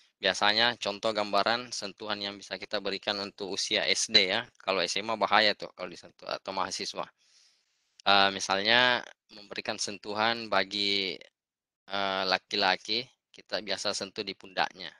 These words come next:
Iya. Kalau perempuan biasa kita, eh, apa itu, punggungnya ya. Kita usap dan lain sebagainya. Itu salah satu, eh,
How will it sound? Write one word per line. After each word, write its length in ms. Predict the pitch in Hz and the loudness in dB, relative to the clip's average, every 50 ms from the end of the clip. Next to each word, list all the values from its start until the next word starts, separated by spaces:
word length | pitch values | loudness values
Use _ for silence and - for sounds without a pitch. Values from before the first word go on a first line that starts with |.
| _ _ _ _ _ _ _ | _ _ _ _ _ _ _
Iya. 240 | _ 50 - - 62 - _ _ _ _ _ _ _ _ | _ -20 -20 -20 -20 -20 _ _ _ _ _ _ _ _
Kalau 680 | - 87 90 92 95 95 98 98 98 95 90 85 73 - _ _ _ _ | -2 0 2 2 2 2 0 0 -2 -4 -6 -8 -10 -14 _ _ _ _
perempuan 720 | - 92 92 92 87 - - 95 95 98 104 107 110 104 - _ | -10 -10 -10 -10 -10 -14 -10 -6 -4 -4 -4 -4 -6 -12 -18 _
biasa 240 | - - - - - | -20 -20 -18 -18 -20
kita, 400 | _ - 95 - - 98 95 85 - _ _ _ _ _ _ _ _ _ _ _ _ _ _ _ | _ -20 -20 -8 -4 -2 -2 -2 -4 _ _ _ _ _ _ _ _ _ _ _ _ _ _ _
eh, 220 | - 87 90 87 71 | -8 -4 -4 -2 -2
apa 240 | 71 - - 98 92 | -4 -4 -4 -6 -6
itu, 160 | - 107 - | -8 -12 -12
punggungnya 480 | _ 107 104 98 101 107 107 104 92 - - | _ -10 -8 -6 -6 -4 -2 -2 -2 -2 -4
ya. 160 | - 87 110 127 - _ _ _ _ _ _ _ _ | -4 -4 -4 -4 -8 _ _ _ _ _ _ _ _
Kita 560 | - - _ - 92 90 85 78 80 76 - | -20 -18 _ -2 -2 0 0 0 -2 -4 -6
usap 240 | 85 - - 85 90 | -10 -6 -4 -4 -2
dan 160 | 92 90 90 90 | -2 -2 -2 -2
lain 60 | 87 | -4
sebagainya. 440 | - 95 90 85 85 85 85 82 78 | -4 -6 -6 -4 -4 -4 -4 -4 -4
Itu 320 | 90 98 - - 117 117 - | -6 -4 -4 -4 -4 -4 0
salah 240 | - 101 98 98 - | 2 4 4 4 4
satu, 640 | - 98 98 - - 113 107 107 107 107 107 104 - - - - - _ _ _ _ _ _ - | 4 2 2 2 -2 -6 -6 -4 -4 -4 -4 -6 -8 -12 -20 -20 -20 _ _ _ _ _ _ -4
eh, 240 | 98 95 95 95 | -2 0 0 0